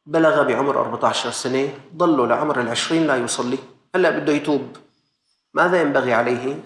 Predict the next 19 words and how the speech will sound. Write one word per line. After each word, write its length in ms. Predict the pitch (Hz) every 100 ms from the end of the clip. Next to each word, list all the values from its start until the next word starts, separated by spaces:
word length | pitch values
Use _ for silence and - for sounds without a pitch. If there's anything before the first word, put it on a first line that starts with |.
| 143
أن 100 | 139
يندم 520 | 151 143 139 151 170 - - _ _ _ _ _ -
وأن 320 | 123 135 135
يقلع 360 | 180 - 143
عن 280 | 113 117 117
ترك 220 | 139 -
الصلاة، 380 | - - 131 135
يبدأ 340 | 135 127 127 -
بصلاته، 640 | - 123 127 127 117 139 - _ _ _ _ _ _ _ _ -
وأن، 480 | 165 175 185 180 - - - - _ _ _
آه، 460 | 139 123 120 - 160
أن 140 | 139
يندم 420 | 147 139 120 113 -
وأن 220 | 165 180 175
لا 100 | 165
يعود 340 | 127 131 120
إلى 160 | 113 107
هذا 220 | 110 107
الفعل. 300 | - 98